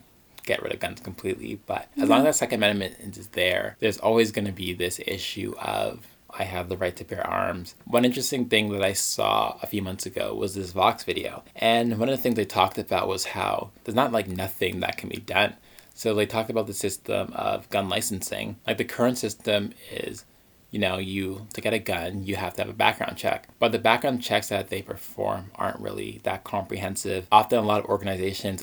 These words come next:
Speaker 1: aren't keeping up-to-date databases. So there's a lot of people that fall through the cracks. And one of the things that gun licensing does is it's a more comprehensive system. It doesn't just look at, like, one database and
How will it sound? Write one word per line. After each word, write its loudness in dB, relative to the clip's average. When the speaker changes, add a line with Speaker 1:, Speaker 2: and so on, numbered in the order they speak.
Speaker 1:
aren't -2
keeping -6
up-to-date -6
databases. -2
So 4
there's 0
a 0
lot 10
of -8
people -10
that -2
fall 0
through -8
the -10
cracks. -6
And -2
one 2
of 0
the -2
things -2
that 2
gun 0
licensing 0
does -4
is -2
it's -6
a -4
more 4
comprehensive -2
system. -2
It 4
doesn't 4
just 0
look 0
at, 4
like, 0
one 0
database -2
and -6